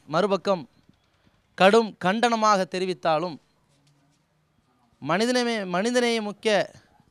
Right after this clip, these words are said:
ஒரு சமுதாயம் இந்த பாதிப்பை கண்ட உடனேயே தன்னால் இயன்ற அளவிற்கு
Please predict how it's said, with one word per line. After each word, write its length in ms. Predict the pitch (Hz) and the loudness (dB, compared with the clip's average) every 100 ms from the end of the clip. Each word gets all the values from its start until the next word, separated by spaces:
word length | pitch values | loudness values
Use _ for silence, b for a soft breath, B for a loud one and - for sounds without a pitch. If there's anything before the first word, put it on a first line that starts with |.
| _ _ - | _ _ -8
ஒரு 160 | 180 | -6
சமுதாயம் 680 | 165 170 196 196 170 165 - _ _ _ _ _ _ _ _ _ _ _ _ _ _ | -4 -4 2 2 2 -2 -10 _ _ _ _ _ _ _ _ _ _ _ _ _ _
இந்த 220 | - 196 196 | -8 0 4
பாதிப்பை 840 | 175 214 247 202 240 220 185 - _ _ _ - | 6 6 4 2 2 2 0 -8 _ _ _ -8
கண்ட 280 | 180 220 | -4 0
உடனேயே 580 | 226 214 214 190 190 - - _ _ _ _ _ _ _ _ _ _ _ _ - | 2 2 0 0 0 -2 -10 _ _ _ _ _ _ _ _ _ _ _ _ 0
தன்னால் 520 | 180 226 240 269 247 | 0 4 4 4 2
இயன்ற 460 | 196 240 262 247 | -2 -4 -2 2
அளவிற்கு 640 | 214 220 220 208 226 180 - | 2 2 -2 -4 -4 -4 -8